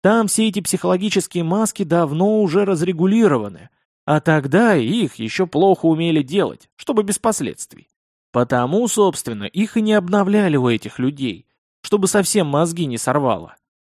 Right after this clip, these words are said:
Зато без них сама по себе их психика довольно устойчива, если, конечно, не пытаться снова использовать эти маски.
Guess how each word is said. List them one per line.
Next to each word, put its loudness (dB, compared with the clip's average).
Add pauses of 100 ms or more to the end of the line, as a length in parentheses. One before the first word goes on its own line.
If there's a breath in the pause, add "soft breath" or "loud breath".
(420)
Зато 2
без 0
них -2
сама -2
по -4
себе 0
их -4
психика -2
довольно 0
устойчива, -2
если, -2
конечно, -2
не -4
пытаться -2
снова 0
использовать -6
эти -10
маски. -6